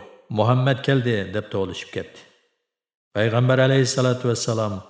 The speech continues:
ularning yeniga kelib ahvolni uqqandan keyin bir don rida,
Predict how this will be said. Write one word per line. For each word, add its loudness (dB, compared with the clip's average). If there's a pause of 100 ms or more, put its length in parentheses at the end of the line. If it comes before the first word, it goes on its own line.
(240)
ularning -2
yeniga -8
kelib -8
ahvolni -6
uqqandan -10
keyin -8 (440)
bir -2
don -4
rida, -6